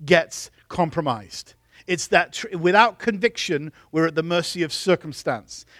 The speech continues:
Without conviction, we so often can end up compromising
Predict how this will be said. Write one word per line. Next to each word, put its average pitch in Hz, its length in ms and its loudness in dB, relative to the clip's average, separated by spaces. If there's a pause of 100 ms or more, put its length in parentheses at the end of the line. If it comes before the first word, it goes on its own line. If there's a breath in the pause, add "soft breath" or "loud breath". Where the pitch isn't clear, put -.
Without 208 400 4
conviction, 175 760 -4 (200 soft breath)
we 175 160 0
so 202 360 0
often 190 380 2
can 165 160 -8
end 160 180 -2
up 151 200 -2
compromising 135 960 -6